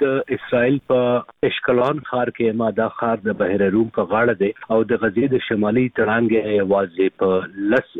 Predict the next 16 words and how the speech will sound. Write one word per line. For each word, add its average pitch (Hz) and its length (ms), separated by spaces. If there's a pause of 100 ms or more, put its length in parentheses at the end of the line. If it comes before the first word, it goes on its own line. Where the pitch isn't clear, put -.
(140)
منټه 107 340
فاصله 92 400
کې 98 160
دی. 113 80 (380)
غزې 113 500
شمالي 117 340
تړانګه 117 480
دې 113 160
ځای 104 140
نه 156 80 (100)
جنوب 107 260 (140)
په 95 120
لور 87 180
ته 87 100
ده 110 80 (380)
او 110 100